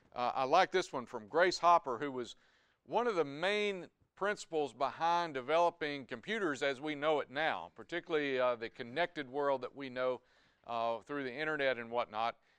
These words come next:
uh, particularly in the military, and she was a, uh, rear admiral in the Navy. And one of her most famous sayings is, "The most dangerous phrase in the English language is, 'We've always done it this way.'"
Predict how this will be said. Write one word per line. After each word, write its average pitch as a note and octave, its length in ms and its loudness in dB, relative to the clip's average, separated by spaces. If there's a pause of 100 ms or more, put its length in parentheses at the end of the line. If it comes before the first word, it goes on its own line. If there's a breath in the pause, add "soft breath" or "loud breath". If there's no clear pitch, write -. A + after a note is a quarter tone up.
(160)
uh, A#2 180 -2
particularly F3 480 -2
in C#3+ 80 -4
the B2 60 -8
military, C3+ 600 2
and A#2+ 80 -8
she F3+ 120 -6
was D#3 220 -4
a, C3 260 2
uh, A#2 100 4
rear C#3 300 2
admiral D3+ 440 4
in B2+ 100 -2
the A2 80 -8
Navy. B2 480 -4 (600 soft breath)
And B2 160 -8
one A#3 140 2
of G3 80 0
her G3 240 4 (340)
most D#3+ 320 -2
famous G3 340 0
sayings E3+ 640 2
is, D3 320 -2
"The C3+ 120 -6
most D3+ 280 -2
dangerous F#3+ 460 -2
phrase F#3+ 440 2
in D#3 60 -10
the D3+ 100 -6
English F3+ 340 -8
language E3+ 380 -4
is, D3+ 260 -4
'We've D#3+ 180 -4
always F3+ 400 2
done G#3 200 0
it G3 120 -4
this C3+ 180 -12
way.'" A2+ 200 -8